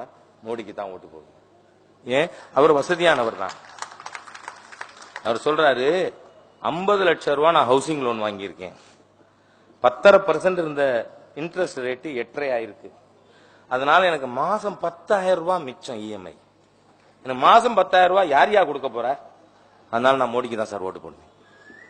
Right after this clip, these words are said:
ஆகவே இன்றைக்கு ஒவ்வொரு section of the society, அது வறுமை கோட்டு கீழே இருக்கிறவர், நடுத்தர வர்க்கத்தில் இருப்பவர்கள், எல்லாருக்குமாக ஒரு நல்ல ஆட்சி நடந்து கொண்டிருக்கிறது. அந்த சாதனை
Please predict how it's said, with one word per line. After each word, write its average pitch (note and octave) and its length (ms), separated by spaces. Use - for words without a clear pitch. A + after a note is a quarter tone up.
ஆகவே E3 380
இன்றைக்கு F3 460
ஒவ்வொரு F#3+ 600
section G3+ 340
of F#3+ 160
the D#3+ 160
society, C#3 500
அது G#2+ 140
வறுமை C#3 320
கோட்டு A#2 320
கீழே D3+ 300
இருக்கிறவர், G#2 360
நடுத்தர D3 460
வர்க்கத்தில் A#2 400
இருப்பவர்கள், A2 600
எல்லாருக்குமாக E3+ 1120
ஒரு A#2 140
நல்ல C3+ 340
ஆட்சி C3 340
நடந்து B2 300
கொண்டிருக்கிறது. A2 600
அந்த A2+ 240
சாதனை B2 580